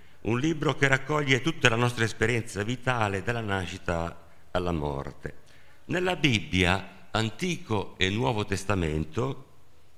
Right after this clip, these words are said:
si parla talvolta di un libro della vita, in ebraico Sefer Achaim, in greco Biblos Tes Zoes. Di che libro si tratta?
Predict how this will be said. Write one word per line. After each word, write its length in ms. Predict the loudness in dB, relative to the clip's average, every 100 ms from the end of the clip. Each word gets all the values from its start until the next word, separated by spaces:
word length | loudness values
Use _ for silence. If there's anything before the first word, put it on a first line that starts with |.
| -18 -18 -18 -18 -18 -18 -18 -18 -18 -14
si 200 | -2 0
parla 300 | 4 4 4
talvolta 760 | 4 2 2 2 2 0 0 -2
di 340 | 0 -2 -2 -2
un 220 | -2 0
libro 380 | 0 0 2 2
della 280 | 2 0 0
vita, 720 | -2 -4 0 0 0 -6 -18 -10 -2
in 160 | 4
ebraico 880 | 4 4 2 0 -2 -2 -2 -2 -10
Sefer 760 | -4 0 2 2 4 4 4 0
Achaim, 1040 | -2 0 -2 0 0 2 2 4 2 0 -6 -14 -18 -18 -18 -18 0
in 180 | 4 6
greco 520 | 6 4 2 0 -2
Biblos 800 | 0 2 2 2 2 2 0 -2
Tes 460 | 2 2 2 -2 -6
Zoes. 920 | 0 4 4 4 2 2 -2 -4 -8 -18 -18 -18 -18 -18 -18 -18 -18 -18 -18 -18 -18 -18 -18 -18 -18 -18 -12
Di 160 | -6 -2
che 120 | 0
libro 280 | 0 0 -2
si 180 | -2 -4
tratta? 720 | -2 -2 -6 -12 -10 -10